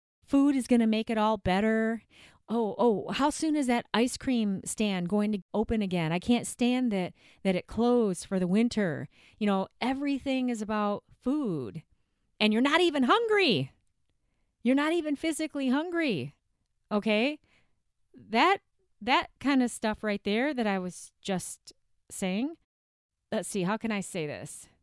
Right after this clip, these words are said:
I could say it just very clearly and directly. Your eating problems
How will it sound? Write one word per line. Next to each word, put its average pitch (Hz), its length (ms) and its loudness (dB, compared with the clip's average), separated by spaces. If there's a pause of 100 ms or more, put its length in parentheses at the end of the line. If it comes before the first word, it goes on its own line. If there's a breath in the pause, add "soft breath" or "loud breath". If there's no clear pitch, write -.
(500)
I 254 80 0
could 202 140 -6
say 185 200 -2
it - 100 -4
just 226 180 -2
very 196 580 0
clearly 294 480 -4
and 277 160 -2
directly. 214 560 -2 (460 soft breath)
Your 240 320 4
eating 311 360 2
problems 302 640 0